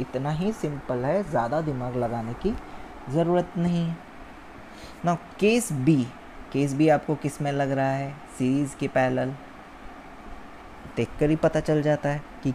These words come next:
केस B आपके पास किस में है, सीरीज में है। केस B देख लो, आपके पास dielectric पूरा fully filled है, इस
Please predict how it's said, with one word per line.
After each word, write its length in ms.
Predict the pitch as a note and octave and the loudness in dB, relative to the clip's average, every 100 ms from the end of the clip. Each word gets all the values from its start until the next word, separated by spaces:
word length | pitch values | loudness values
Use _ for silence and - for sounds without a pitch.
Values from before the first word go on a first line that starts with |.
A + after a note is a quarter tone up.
| - | 2
केस 240 | B2+ A#2+ C3+ | 2 2 2
B 100 | C3 | 2
आपके 240 | B2 - | 2 -2
पास 240 | B2+ C3 - | 0 0 0
किस 240 | C#3+ - | -6 -2
में 120 | D#3+ | 0
है, 80 | C#3 | 0
सीरीज 480 | A#2+ - A2 C3 C#3+ | -2 -4 0 0 2
में 140 | D#3+ | 2
है। 180 | F#3 A3+ - - - - - - - - - - - | 2 0 -6 -16 -18 -18 -16 -16 -16 -16 -16 -18 -8
केस 260 | - A2 G#2 B2 | -2 -2 0 2
B 100 | C3+ | 4
देख 240 | D3+ E3+ F#3+ | 4 4 2
लो, 140 | G3 - - - - - - - - - - - - | 0 -2 -12 -16 -16 -16 -16 -18 -18 -18 -18 -16 -4
आपके 260 | C3 - B2+ | -2 0 2
पास 340 | C3 B2+ A2 - | 4 4 4 4
dielectric 540 | A#2+ A#2+ B2+ B2+ C3 - | 6 6 4 4 -4 0
पूरा 180 | C3 C3 | 2 2
fully 320 | - C3 C#3 | 4 4 4
filled 340 | D3+ E3 F#3 F#3+ | 6 6 6 4
है, 80 | F#3 - - - - - - - - - - - - - - | 0 -10 -18 -18 -18 -18 -18 -16 -18 -18 -18 -16 -16 -16 -10
इस 120 | A#2 | -10